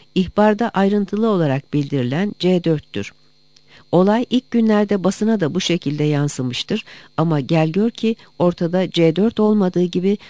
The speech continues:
bombalar her tutanakta numara ve form değiştirmektedir.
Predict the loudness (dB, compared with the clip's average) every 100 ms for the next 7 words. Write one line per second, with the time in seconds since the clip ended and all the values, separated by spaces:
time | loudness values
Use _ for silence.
0 | -2 2 4 4 2 0 -4 _ -2 0
1 | 0 0 0 -2 -4 -6 0 2 2 2
2 | 0 -2 -2 -6 -2 0 2 0 -2 -2
3 | -6 -6 -6 -4 -6 -6 -10